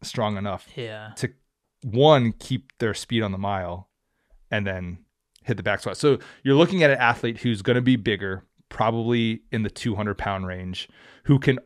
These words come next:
Speaker 1: already squat in the upper end of four hundred
Speaker 2: Yeah.
Speaker 1: pounds, probably already has the squat. So, like, I, I had, I've hit that weight, so I kinda had the squat. And my mile wasn't terrible at the time. When I did, like, a road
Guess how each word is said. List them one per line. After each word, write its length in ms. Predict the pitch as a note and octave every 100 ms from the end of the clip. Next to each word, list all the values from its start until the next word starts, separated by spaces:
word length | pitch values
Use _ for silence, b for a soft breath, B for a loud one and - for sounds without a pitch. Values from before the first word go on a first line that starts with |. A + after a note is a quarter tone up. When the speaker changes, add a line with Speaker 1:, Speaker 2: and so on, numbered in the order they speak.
| -
Speaker 1:
already 560 | C3 C#3+ C#3 C3+ B2+ B2
squat 640 | - - A#2 A#2+ A2 G#2 - b b b _
in 220 | C3 A#2+
the 120 | A#2+ -
upper 300 | A#2 - A2
end 180 | G#2+ A2
of 80 | G2
four 240 | - A2
hundred 180 | G#2+ G2+
Speaker 2:
Yeah. 60 | F2+
Speaker 1:
pounds, 300 | G#2+ G#2 G#2+
probably 480 | - D#3 E3 D3+ C3+
already 240 | A2+ A2+
has 260 | G2+ G2+ G2+
the 80 | A#2+
squat. 380 | - B2 B2 -
So, 120 | B2+
like, 160 | A2 -
I, 500 | A#2 B2 C3+ C3+ C3 - B B B B _
I 80 | C3
had, 320 | B2+ - A2+ A#2
I've 140 | A2+
hit 220 | - A#2+
that 260 | A2 G2+ -
weight, 280 | G#2+ G#2 -
so 100 | A#2
I 100 | A2
kinda 220 | - A#2
had 480 | F#2 - - G#2+ G#2
the 60 | -
squat. 520 | - G#2+ A#2 - _ _ _ _ _ _ - -
And 120 | C3
my 100 | A#2+
mile 340 | A#2+ C3+ D#3
wasn't 300 | A2+ A2 G2+ -
terrible 440 | - - G2+ F2 E2+
at 80 | -
the 80 |
time. 420 | - - F#2+ G#2 A2
When 160 | A#2+ G#2
I 80 | G2+
did, 320 | F#2+ G#2 F#2+
like, 160 | G2 G#2
a 220 | F2+ - b b b b -
road 500 | A2 A2 A2 G#2